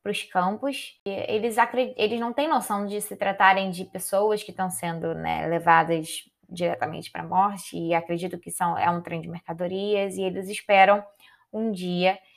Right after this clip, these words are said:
que alguém jogue algum alimento, alguma coisa pra, né, ver se eles conseguem melhorar o, a, o momento deles ali da fome, que se, a história acontece bem no meio do inverno,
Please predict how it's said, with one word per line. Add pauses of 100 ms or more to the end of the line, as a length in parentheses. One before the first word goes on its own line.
(260)
que
alguém
jogue
algum
alimento,
alguma
coisa
pra, (440)
né,
ver
se
eles (360)
conseguem
melhorar
o,
a,
o
momento
deles
ali
da
fome,
que
se, (160)
a
história
acontece
bem
no
meio
do
inverno,